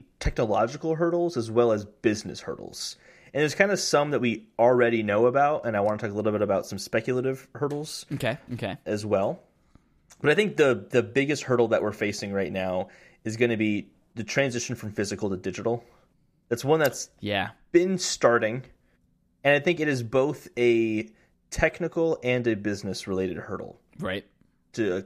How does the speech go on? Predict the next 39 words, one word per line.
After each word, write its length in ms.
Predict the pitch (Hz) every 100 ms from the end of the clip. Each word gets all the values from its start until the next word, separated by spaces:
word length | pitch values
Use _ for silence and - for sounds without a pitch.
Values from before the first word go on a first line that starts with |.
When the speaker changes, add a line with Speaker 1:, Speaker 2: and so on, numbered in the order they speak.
| - -
Speaker 1:
to 120 | 107
kinda 220 | 117 104
go 140 | 98 87
after. 420 | 82 - 71 - - - - - -
And 280 | 127 127 120
the 80 |
reason 300 | 139 165 156
is 120 | 135 117
that 440 | 107 110 107 -
you 120 | 120
have, 600 | 117 101 101 101 98 - - _ _ - -
the 60 |
technical 260 | 214 226 160
hurdle 260 | 151 131 117
is 180 | 113
we 60 | 143
can 100 | 151
already 160 | 175 120
download 320 | 117 113 95
games, 440 | 92 92 107 - - - -
but 120 | 113
Australia's 460 | 107 - 156 139 120
internet 300 | 117 107 -
connections 380 | 107 98 104 95
are 80 |
way 420 | 98 101 104 104 98
slower. 560 | - 98 85 65 60 - _ _ _ _
So 280 | - 127 110
if, 120 | 110 117
like, 100 | 110
a 60 |
P 200 | 95 135
S 120 | 120 -
five 220 | 123 123
came 120 | 117
out 100 | 98
and 80 | 104
had 160 | 101
no 400 | 107 113 107 101